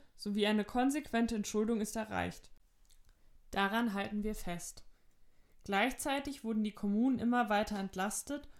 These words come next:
und an den Überschüssen des Kreises beteiligt. Sie profitieren seit zweitausendfünfzehn von ständig gesenkten Kreisumlage-Hebesätzen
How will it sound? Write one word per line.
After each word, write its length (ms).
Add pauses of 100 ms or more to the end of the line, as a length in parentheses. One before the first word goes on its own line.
(260)
und 140
an 140
den 140
Überschüssen 600
des 160
Kreises 460
beteiligt. 680 (440)
Sie 160
profitieren 580
seit 220
zweitausendfünfzehn 1040
von 180
ständig 480
gesenkten 540
Kreisumlage-Hebesätzen 1500